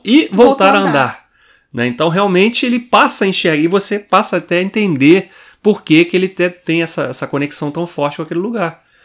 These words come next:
Speaker 1: Porque aquele lugar representou uma virada na vida dele.
Speaker 2: É,
Speaker 1: Porque
Speaker 2: e
Speaker 1: o flashback mostra que ele é um loser total.
Speaker 2: É, e, e os flashbacks do Loki são todos muito emocionantes, assim, porque é, é, é uma história muito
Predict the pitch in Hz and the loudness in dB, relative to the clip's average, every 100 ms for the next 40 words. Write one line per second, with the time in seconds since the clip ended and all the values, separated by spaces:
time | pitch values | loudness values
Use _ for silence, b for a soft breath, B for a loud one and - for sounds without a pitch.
0 | _ _ - 117 123 127 127 120 143 156 | _ _ -6 -4 -2 -4 -2 0 0 -2
1 | 170 180 170 156 170 170 208 160 196 202 | -4 -4 -4 -4 -4 0 2 4 4 4
2 | 170 139 123 123 113 104 92 90 - 233 | 2 0 -2 -4 -4 -4 -4 -8 -12 -10
3 | 196 - 131 160 151 170 - 147 147 214 | -6 -2 2 2 4 2 2 2 2 2
4 | 160 170 - - 208 277 240 190 302 190 | 2 2 0 -4 -2 0 2 4 4 4
5 | 117 - 117 110 - 202 196 220 269 370 | -2 -4 -4 -4 -4 -6 -10 -10 -8 -4
6 | 277 - 269 - 233 285 - 247 233 208 | -4 -2 -6 -4 -6 -8 -10 -14 -10 -6
7 | 262 285 - 277 285 262 254 262 285 320 | -6 -8 -12 -10 -8 -8 -6 -6 -4 -6
8 | 285 - 349 294 262 277 247 - 233 220 | -4 -8 -8 -6 -4 -6 -10 -14 -14 -16
9 | 208 - 226 220 208 196 b b b b | -18 -14 -10 -10 -12 -16 b b b b
10 | b _ _ 220 185 190 - 339 254 185 | b _ _ -18 -16 -16 -16 -16 -16 -16
11 | 190 254 - 233 254 302 - 320 339 | -16 -14 -10 -6 -4 -4 -4 -2 -2